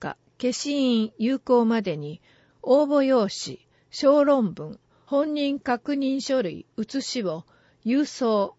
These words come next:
または直接。郵便番号、五六七の八五零五。福祉総合相談課。電話、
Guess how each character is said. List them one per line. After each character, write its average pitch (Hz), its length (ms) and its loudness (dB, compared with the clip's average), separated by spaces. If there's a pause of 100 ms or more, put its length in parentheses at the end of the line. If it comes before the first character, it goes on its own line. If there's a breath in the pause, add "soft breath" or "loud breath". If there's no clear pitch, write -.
ま 220 160 -2
た 285 160 -2
は 185 180 -2
直 214 220 -6
接。 - 480 -10 (960)
郵 277 240 2
便 285 300 0
番 240 260 0
号、 165 300 -8 (500)
五 277 320 4
六 277 380 0
七 202 320 0
の 156 260 -10 (180)
八 269 440 -6
五 226 340 2
零 214 300 -2
五。 190 420 -4 (760)
福 285 200 -2
祉 208 300 -4
総 285 360 2
合 277 280 2
相 254 300 0
談 240 300 -2
課。 - 260 -6 (640)
電 240 340 2
話、 208 220 0